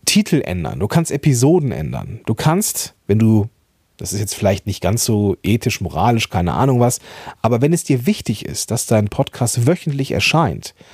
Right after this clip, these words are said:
kannst du nach ein paar Folgen auch die, ähm, die Veröffentlichung-, Veröffentlichungsdaten rückdatieren, dass es so aussieht, als wärest du wöchentlich erschienen. Ob das jetzt sinnvoll ist oder nicht, keine Ahnung, ja. Was wir,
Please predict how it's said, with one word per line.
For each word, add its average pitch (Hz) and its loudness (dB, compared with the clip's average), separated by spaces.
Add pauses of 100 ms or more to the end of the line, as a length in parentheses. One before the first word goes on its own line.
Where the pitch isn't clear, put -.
(160)
kannst - 0
du 120 6
nach 117 2
ein 110 -2
paar 104 0
Folgen 107 0
auch 104 -2
die, 101 0 (540)
ähm, 95 0
die 101 -4
Veröffentlichung-, 107 0 (140)
Veröffentlichungsdaten 113 0
rückdatieren, 113 2
dass 107 0
es 104 -4
so - 0
aussieht, 107 0
als 90 -4
wärest 147 0
du 87 -12
wöchentlich - -14
erschienen. - -12 (880)
Ob - -4
das 120 2
jetzt 113 2
sinnvoll 143 2
ist 135 -4
oder 90 -2
nicht, 135 0 (320)
keine 117 2
Ahnung, 160 0 (140)
ja. 120 -2 (1500)
Was - 0
wir, 160 2